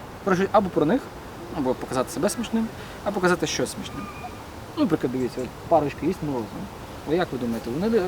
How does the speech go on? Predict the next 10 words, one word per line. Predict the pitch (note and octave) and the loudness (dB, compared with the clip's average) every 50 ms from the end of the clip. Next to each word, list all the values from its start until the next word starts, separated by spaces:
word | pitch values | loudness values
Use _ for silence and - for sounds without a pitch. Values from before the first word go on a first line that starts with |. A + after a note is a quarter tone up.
| F3+ | 2
от, | E3+ - - - B2+ | 0 -2 -4 -4 -4
е, | B2+ B2+ B2+ B2+ D#3 | -2 -2 -2 -2 -2
вони | F3+ G#3 A3 G#3+ F3+ | -2 -2 -2 0 -2
лесбійки, | D3 B2+ A#2+ A#2 A#2+ A#2 A2+ - - C#3+ E3+ F#3+ - - - - - - - | -2 -2 -2 -2 -2 -2 -2 -2 -4 -6 -6 -6 -8 -12 -14 -12 -10 -6 -4
чи | D3+ | -2
вони | E3 F#3+ | -2 0
дві | E3+ E3 E3+ | 2 2 2
мамочки, | D3+ D3 C#3 C3+ C3+ C3+ - - D#3+ | 2 2 0 0 -2 -2 -2 -2 -2
які | D#3 D3 - D#3 | -4 -2 -2 -4
зібралися, | C#3+ D#3 D3+ D3+ D3 C#3+ C#3+ D#3 D3+ - | -2 -2 -2 0 -2 0 -2 -4 -4 -4